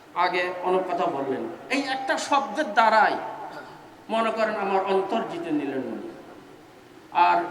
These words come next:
ওনার শখসিয়াত কি ইন্ডিয়ার মধ্যে পরে পরে অনেক বেশি।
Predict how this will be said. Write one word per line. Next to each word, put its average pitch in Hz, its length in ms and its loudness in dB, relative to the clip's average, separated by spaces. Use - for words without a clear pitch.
ওনার 220 280 6
শখসিয়াত 220 640 0
কি 220 360 0
ইন্ডিয়ার 220 460 6
মধ্যে 233 260 2
পরে 247 300 4
পরে 185 180 2
অনেক 294 440 4
বেশি। 214 300 0